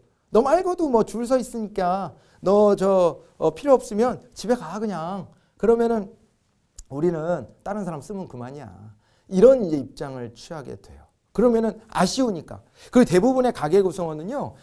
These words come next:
이런 거 잘 없어요. 자본, 토지 이런 거 갖고 있으면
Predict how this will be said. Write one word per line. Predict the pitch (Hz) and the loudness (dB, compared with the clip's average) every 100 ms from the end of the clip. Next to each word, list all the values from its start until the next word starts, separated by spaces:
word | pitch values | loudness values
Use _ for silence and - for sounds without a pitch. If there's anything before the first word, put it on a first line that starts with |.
| _ | _
이런 | 156 233 | 8 8
거 | 220 | 8
잘 | 135 120 | 2 -2
없어요. | 131 - 220 139 139 123 85 | -4 4 4 6 2 -4 -6
자본, | - 165 180 | -2 0 0
토지 | 170 277 220 196 | -4 -12 -10 -6
이런 | 147 190 | -6 -6
거 | 165 | -8
갖고 | 131 - 180 | -10 -6 -6
있으면 | - 151 180 214 165 | -6 -8 -2 0 0